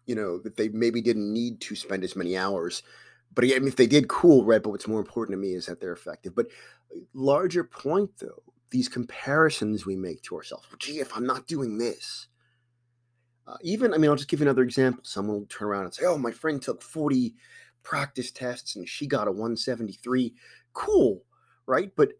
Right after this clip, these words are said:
I would rather you take twenty practice tests, blind review them properly. By the way, it's another podcast episode you could listen to.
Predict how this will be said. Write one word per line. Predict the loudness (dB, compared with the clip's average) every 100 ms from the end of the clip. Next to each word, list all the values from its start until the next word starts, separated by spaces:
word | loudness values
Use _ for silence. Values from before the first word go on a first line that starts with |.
| 2
I | 6
would | 6 6
rather | 6 6
you | 2
take | -4 -6 -12
twenty | -12 -12 0 4 4
practice | 2 -6 -8 -8 -18 -20
tests, | -14 -16 -14 -20
blind | _ -6 -4 0 0
review | 0 -2 -2
them | -2
properly. | -4 -2 -2 -2 -8 -6 -8 _ _ _ _ _ _
By | -12
the | -8
way, | -4 2 2
it's | 2 -2
another | -4 -4
podcast | -6 -8 -8 -6 -8 -8
episode | -10 -6 -4 -4
you | -6
could | -8
listen | -8 -8
to. | -6 -4 -4